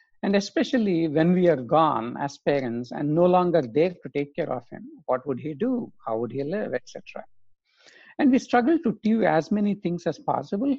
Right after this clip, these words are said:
to help him, but the progress was very slow.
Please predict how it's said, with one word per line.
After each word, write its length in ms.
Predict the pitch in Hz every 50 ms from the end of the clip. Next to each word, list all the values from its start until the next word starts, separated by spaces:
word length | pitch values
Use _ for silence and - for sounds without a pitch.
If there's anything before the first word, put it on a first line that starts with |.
| -
to 100 | - 208
help 160 | 180 202 240 -
him, 180 | - 277 302 302 302 _ -
but 160 | 240 214 160 131
the 80 | 165
progress 460 | - - 170 175 165 180 180 170 - -
was 140 | 139 120 120
very 240 | 127 127 127 135
slow. 480 | 139 - - - - - - - 254 285